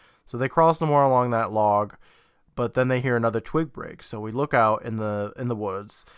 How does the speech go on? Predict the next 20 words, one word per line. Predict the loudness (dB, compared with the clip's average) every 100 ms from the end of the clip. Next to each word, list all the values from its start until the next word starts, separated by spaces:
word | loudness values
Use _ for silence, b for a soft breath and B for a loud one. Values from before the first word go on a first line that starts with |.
| b b _
and | -4 -2
it's | -2 0
a |
nice | 0 2
shot | 4 4
of | 4
the | 2
woods. | -2 -4 -6 -10
Like, | -6 -6 2
all | 2
the | 4
leaves | 2 0 0
are | 2 4
off | 2
the | -2
trees. | -8 -6 -4 -4 -6 -8
It, | -14
it's | -16 -10
really | -4 -4
cool. | -4 -4 -2 -2 -4